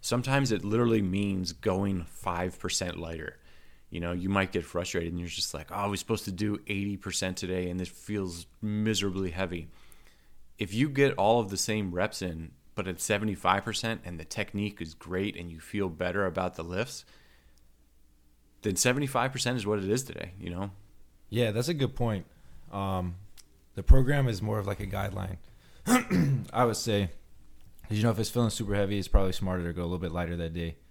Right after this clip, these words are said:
Speaker 2: Or if it's feeling really good, you could possibly go heavier that day and get a lot of progression just of, you could possibly even P R. So sometimes it's good to use the program as a guideline, not a set in stone thing. Um, there was a famous saying I heard. It was,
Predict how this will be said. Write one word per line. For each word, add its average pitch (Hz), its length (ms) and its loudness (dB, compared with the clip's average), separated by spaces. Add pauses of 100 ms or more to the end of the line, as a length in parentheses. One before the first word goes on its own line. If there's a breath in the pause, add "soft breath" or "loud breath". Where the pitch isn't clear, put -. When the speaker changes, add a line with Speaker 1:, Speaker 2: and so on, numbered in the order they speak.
(340 soft breath)
Speaker 2:
Or 110 120 2
if 104 60 2
it's 104 100 0
feeling 123 280 4
really 110 180 2
good, 110 260 2
you 98 80 -2
could 90 100 -6
possibly 92 340 -2
go 87 100 -2
heavier 95 320 0
that 87 180 -2
day 87 260 -4 (560 soft breath)
and 85 380 -2
get 92 120 -4
a 90 40 -4
lot 90 140 0
of 82 60 -8
progression 87 440 -2
just 85 260 -8
of, 80 180 -8 (260)
you 95 80 -12
could 92 100 -4
possibly 87 320 0
even 82 120 -4
P 85 180 -4
R. 85 260 -2 (640 soft breath)
So - 160 -6
sometimes 117 480 0
it's 92 120 -4
good 101 180 -2
to 92 60 -4
use 92 320 -2
the 87 60 -6
program 92 380 0
as 82 140 -2
a 82 40 -6
guideline, 87 540 -2
not 85 180 -2
a 80 60 -4
set 82 220 -4
in 78 60 -4
stone 87 280 -4
thing. 95 280 -4 (720 soft breath)
Um, 82 280 -2
there 98 120 -2
was 95 100 -2
a 90 100 0
famous 92 320 -2
saying 90 340 -4
I 80 120 -4
heard. 82 280 -4
It 85 60 -6
was, 87 300 -6